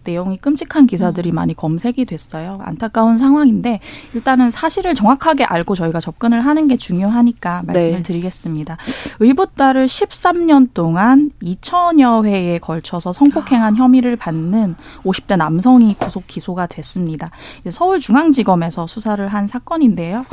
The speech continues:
Speaker 1: 이제 가해자 A 씨를 성폭력 처벌법 위반, 그러니까 친족 관계에 의한 준강간과 아동복지법 위반, 상습 음행 강요, 성희롱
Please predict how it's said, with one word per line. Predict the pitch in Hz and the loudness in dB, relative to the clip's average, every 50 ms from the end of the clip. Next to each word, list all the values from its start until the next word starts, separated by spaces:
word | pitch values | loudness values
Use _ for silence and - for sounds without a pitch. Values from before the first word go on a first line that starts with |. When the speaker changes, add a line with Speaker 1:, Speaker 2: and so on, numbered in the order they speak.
| - - - - - - | -18 -18 -20 -20 -20 -14
Speaker 1:
이제 | - 190 170 | -12 -12 -10
가해자 | - - 170 175 196 202 220 - | -6 -4 -2 -2 0 0 0 0
A | - 170 190 247 | 0 2 2 2
씨를 | 254 - - - 226 226 233 240 240 | 0 0 -2 -2 0 0 2 0 0
성폭력 | - - 370 370 370 - - 392 381 370 359 359 349 - - | -4 -6 -10 -10 -12 -10 -10 -8 -6 -4 -2 -2 -2 -4 -4
처벌법 | - 339 294 - 302 285 277 - - 262 247 - - | -6 -4 -2 0 -2 -2 -2 -2 -2 -2 -2 -2 -4
위반, | 170 180 170 - 175 160 151 - - - - | -4 -2 0 0 0 -2 -2 -8 -14 -16 -16
그러니까 | - - - | -12 -10 -10
친족 | 165 - - 311 339 320 339 339 - - | -8 -8 -6 -4 -2 -2 -2 -4 -4 -4
관계에 | - 180 170 170 175 175 190 180 185 | -4 -2 -2 -2 -2 -2 -4 -4 -4
의한 | - 170 165 180 220 220 214 | -4 -4 -4 -2 -2 -2 -2
준강간과 | - - 202 202 233 233 233 - - 175 165 165 160 165 156 156 156 156 196 196 196 170 160 - - - - - - | -2 0 4 4 6 6 4 2 0 -2 -4 -2 -4 -4 -4 -6 -4 -2 -2 0 0 -2 -4 -10 -16 -20 -20 -20 -8
아동복지법 | - 220 - 233 277 330 311 311 277 - - 262 - - - - 226 214 208 - - | -6 -4 0 2 2 2 2 0 -4 -6 -8 -8 -8 -8 -4 -2 -2 -2 -2 -2 -6
위반, | 175 170 175 - 165 151 - - - _ - | -8 -6 -4 -4 -4 -4 -6 -8 -14 _ -20
상습 | - - 262 247 247 247 - 226 - - | -4 0 2 4 4 2 0 -4 -8 -6
음행 | 175 170 185 190 190 190 | -6 -4 -2 -2 -2 -4
강요, | 185 165 160 160 165 160 196 254 302 330 359 - - - - - - | -4 -4 -4 -4 -4 0 0 0 0 0 -2 -6 -12 -18 -20 -20 -18
성희롱 | - - 277 302 311 302 277 226 175 156 156 | -8 -4 0 2 4 4 4 4 2 0 -2